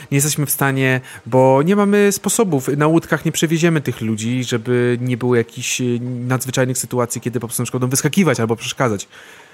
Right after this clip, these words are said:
Do dziś, do teraz czuję niesmak, po prostu żygać mi się chce, jak sobie przypominam, jakie argumenty używałem. Bo jemu nie mogłem powiedzieć, że to jest niemoralne, bo by mnie wyśmiał.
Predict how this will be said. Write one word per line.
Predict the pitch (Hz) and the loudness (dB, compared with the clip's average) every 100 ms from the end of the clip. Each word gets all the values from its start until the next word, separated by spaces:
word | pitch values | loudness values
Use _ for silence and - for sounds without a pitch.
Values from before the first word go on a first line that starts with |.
| - _ - - _ 135 | -20 _ -20 -20 _ -2
Do | 139 | 0
dziś, | 165 - | 0 0
do | 139 | 0
teraz | 175 147 120 | 2 2 0
czuję | - 120 | 0 0
niesmak, | 120 131 131 - 113 | 2 0 0 -2 -6
po | |
prostu | - 120 | -6 -6
żygać | 110 143 117 113 | 0 0 0 -2
mi | |
się | 107 | -8
chce, | 113 - | -6 -2
jak | 107 - | -2 -2
sobie | 117 | -4
przypominam, | 110 113 113 104 | -4 -2 0 -2
jakie | 104 113 | -2 -4
argumenty | 104 113 110 98 | -4 -2 -2 -4
używałem. | 95 95 92 92 92 - - _ _ _ _ - - - | -8 -8 -8 -8 -10 -14 -20 _ _ _ _ -20 -20 -2
Bo | 123 | 2
jemu | 151 170 | 4 4
nie | 185 | 4
mogłem | 190 147 | 4 2
powiedzieć, | 139 135 127 123 | 2 2 0 -2
że | 117 | 0
to | 123 | 0
jest | - | 0
niemoralne, | 123 127 127 127 | 0 2 2 0
bo | 120 | 0
by | 120 | -2
mnie | 120 117 | -2 -2
wyśmiał. | 107 - 101 | -4 -6 -8